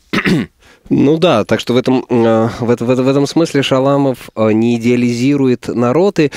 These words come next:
Speaker 2: точно так же он не идеализирует и, э, абсолютно на корню подрубает миф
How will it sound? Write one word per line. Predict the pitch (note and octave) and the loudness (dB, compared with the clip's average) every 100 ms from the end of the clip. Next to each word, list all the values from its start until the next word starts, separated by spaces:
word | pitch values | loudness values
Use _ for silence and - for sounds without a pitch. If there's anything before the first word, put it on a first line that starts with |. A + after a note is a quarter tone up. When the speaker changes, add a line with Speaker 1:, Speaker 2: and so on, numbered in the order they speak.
| - | -8
Speaker 2:
точно | - D#3 D#3 D3+ | -2 -2 0 0
так | F3 F#3 | 0 0
же | E3 | 0
он | D#3 C3+ D3 D3 | 0 0 0 2
не | C#3 | 0
идеализирует | C3+ B2+ B2+ A#2+ C#3 E3+ C3+ - | 0 0 0 0 0 0 0 0
и, | B2 A#2 | 0 -2
э, | - A2+ - | -2 -2 -2
абсолютно | A2 - B2+ D3+ C#3 | -4 -2 -2 0 0
на | A#2+ A#2 | 0 0
корню | A2+ A#2+ C#3 | 0 0 -2
подрубает | A2+ A2 G#2 A#2+ A#2+ A2+ | -2 -2 0 0 0 0
миф | A2+ A#2+ | -2 -2